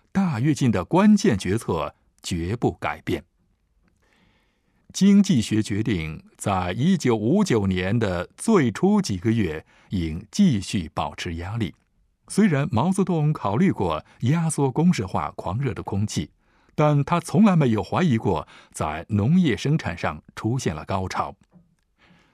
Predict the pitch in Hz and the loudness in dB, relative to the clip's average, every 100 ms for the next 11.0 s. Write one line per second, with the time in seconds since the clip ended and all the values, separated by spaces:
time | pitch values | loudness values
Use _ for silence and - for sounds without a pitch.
0 | _ - 156 151 180 170 135 123 156 110 | _ 0 2 4 4 4 2 2 2 2
1 | 107 107 101 101 131 110 120 87 80 80 | 0 0 0 0 0 -2 -2 -2 -4 -4
2 | 87 90 92 _ _ _ - 208 123 135 | -2 -2 -4 _ _ _ 2 4 4 2
3 | 139 - 180 127 147 120 110 87 110 90 | 0 2 2 2 0 0 0 0 0 0
4 | 80 90 - 127 117 123 139 156 98 80 | 0 -4 -2 0 0 0 2 2 0 -4
5 | - 117 139 180 - 196 196 190 _ - | -2 -2 0 0 0 4 4 2 _ -14
6 | 101 82 80 - 101 175 185 196 196 - | -8 -6 -8 -4 0 2 2 2 0 2
7 | 101 90 160 _ _ _ _ _ _ _ | -2 -2 -4 _ _ _ _ _ _ _
8 | - 143 135 147 107 110 202 240 120 82 | 0 2 2 2 2 4 4 2 -2 -6
9 | - 95 90 160 170 175 165 - _ - | -4 -2 0 0 0 -2 -2 -6 _ -4
10 | 98 82 98 185 202 196 92 92 78 76 | -2 0 0 0 0 -2 0 0 -2 -6